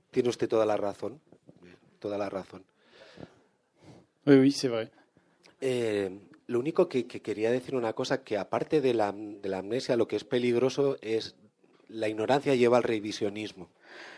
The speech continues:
Speaker 2: Ah, ce que je veux dire, c'est qu'en plus de l'amné-, de l'amnésie, ce qui est très dangereux, c'est le, l'ignorance et puis le révisionnisme.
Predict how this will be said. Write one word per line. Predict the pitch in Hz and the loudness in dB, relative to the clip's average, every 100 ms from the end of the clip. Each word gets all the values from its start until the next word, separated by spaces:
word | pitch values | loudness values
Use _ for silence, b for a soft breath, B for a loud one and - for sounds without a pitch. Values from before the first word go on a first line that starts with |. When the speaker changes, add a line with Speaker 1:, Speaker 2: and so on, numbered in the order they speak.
| B B B - | B B B -14
Speaker 2:
Ah, | - 143 | -12 -6
ce | - | 2
que | 165 | 8
je | 160 | 10
veux | |
dire, | 156 185 | 12 10
c'est | - | 8
qu'en | 160 160 | 6 6
plus | 180 175 | 6 10
de | 156 | 10
l'amné-, | 139 135 143 139 131 127 | 10 8 6 6 4 2
de | 131 | 2
l'amnésie, | 127 135 143 147 170 208 | 4 6 8 6 4 0
ce | - 151 | 0 0
qui | - 147 | 0 0
est | 139 | 2
très | - | 2
dangereux, | 156 151 139 139 180 | 6 6 6 6 6
c'est | - 147 | 6 4
le, | 131 120 | 4 4
l'ignorance | 123 143 135 139 190 170 151 | 2 4 6 8 6 4 0
et | |
puis | 143 165 143 | 0 4 6
le | |
révisionnisme. | 127 131 131 135 135 127 120 | 6 4 0 0 2 0 -4